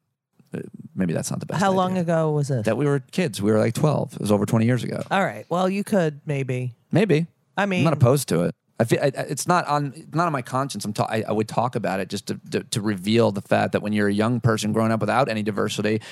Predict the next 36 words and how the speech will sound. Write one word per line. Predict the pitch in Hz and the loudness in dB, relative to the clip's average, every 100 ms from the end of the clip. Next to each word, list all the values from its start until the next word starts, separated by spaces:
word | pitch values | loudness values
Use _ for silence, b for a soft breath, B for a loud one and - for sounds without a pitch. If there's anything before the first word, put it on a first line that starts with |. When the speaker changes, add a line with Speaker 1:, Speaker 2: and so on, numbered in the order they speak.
| B | B
Speaker 1:
or | 135 | 6
for | 127 | 6
whatever | 139 151 147 | 6 4 4
excuse, | 117 - 185 135 - | 0 -2 0 0 0
there's | - 113 104 | -4 -2 -2
no | 107 | -2
excuse. | 101 - 147 123 | -4 -2 -2 2
But | 127 - | 0 2
Speaker 2:
Right, | 294 160 - | -2 -2 -4
but | 208 196 | -6 -2
your | 208 | 0
parents | 175 226 254 339 156 | 2 2 0 -2 -4
should | - 185 156 | -2 -2 -2
be | 170 160 | -2 0
like, | 151 147 | 2 4
Speaker 1:
they | 214 | 4
don't | 202 | 4
know | 139 | 4
Speaker 2:
no. | 127 | 4
Speaker 1:
about | 127 101 | 2 0
it. | - - | -4 -4
They | - | 0
didn't | 160 | 2
Speaker 2:
Right. | 156 | 4
Speaker 1:
know | 143 | 2
about | 127 - - | 2 -4 -12
it. | - | -6
Speaker 2:
Right. | 156 123 | -4 0
Speaker 1:
They | 165 | 2
didn't | 196 160 | 4 4
know | 156 | 4
that | 143 | 2
person | 131 127 | 0 0
even | 107 | 0
lived | 110 139 131 | 0 -2 -2
there. | - - | -10 -10